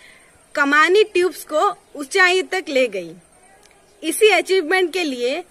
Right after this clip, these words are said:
भारत सरकार ने उन्हें पद्मश्री से नवाजा। साथ ही साथ सरकार ने उन्हें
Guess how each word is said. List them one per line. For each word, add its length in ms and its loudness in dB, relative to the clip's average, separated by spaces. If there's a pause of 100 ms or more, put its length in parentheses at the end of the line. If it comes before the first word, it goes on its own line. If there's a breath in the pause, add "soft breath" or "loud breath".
(100)
भारत 360 2
सरकार 400 0
ने 280 -6 (320 soft breath)
उन्हें 200 2 (120)
पद्मश्री 760 -2 (160)
से 100 -4
नवाजा। 440 -4 (560 soft breath)
साथ 300 0
ही 120 6
साथ 220 4
सरकार 480 0
ने 180 2
उन्हें 380 -4